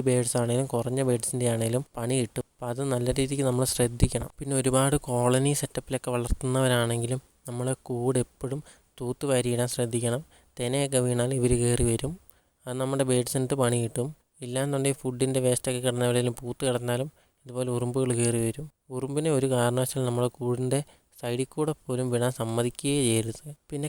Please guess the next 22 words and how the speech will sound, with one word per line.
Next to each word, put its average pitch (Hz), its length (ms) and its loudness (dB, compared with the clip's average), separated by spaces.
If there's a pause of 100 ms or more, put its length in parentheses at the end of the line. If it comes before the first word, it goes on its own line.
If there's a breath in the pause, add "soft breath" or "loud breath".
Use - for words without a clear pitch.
(140)
കൂട് 139 280 2 (120)
നിലത്ത് 131 320 -4 (100)
മുട്ടിച്ച് 131 440 -8
വെക്കുകയോ 139 400 -4
ചെയ്യരുത്, 123 320 -2 (120)
പാമ്പ് 131 440 0
വരും, 123 220 2 (520 soft breath)
അതും 131 280 -4
ശ്രദ്ധിക്കണം. 123 520 0 (340 loud breath)
നമ്മുടെ 131 260 -2 (120)
കൂട് 135 300 0
എപ്പോഴും 143 280 -4 (160)
വൃത്തിയാക്കി 139 600 -6
തന്നെ 127 260 -2
ഇടണം. 117 260 -6 (460 soft breath)
അതായത് 127 340 0 (120)
വേസ്റ്റ് 131 380 4
ഒരുപാട് 127 440 4 (100)
കുന്ന് 127 300 0
കൂട്ടിയിടരുത്. 120 640 0 (500 loud breath)
അത് 135 160 -2 (440)
കൂട്ടിയിട്ട് 135 500 -6